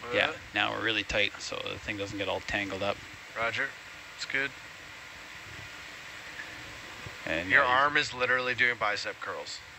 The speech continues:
Speaker 1: Yeah, you bet it is.
Speaker 2: Amazing.
Speaker 1: Probably 'cause it's already in the tether. That's fine. <sighs>
Speaker 2: We did a bad thing?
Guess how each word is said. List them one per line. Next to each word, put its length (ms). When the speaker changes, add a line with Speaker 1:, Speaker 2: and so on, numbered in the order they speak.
Speaker 1:
Yeah, 140
you 180
bet 140
it 100
is. 240
Speaker 2:
Amazing. 340
Speaker 1:
Probably 200
'cause 120
it's 100
already 280
in 80
the 80
tether. 400
That's 160
fine. 280
<sighs> 60
Speaker 2:
We 120
did 180
a 40
bad 260
thing? 200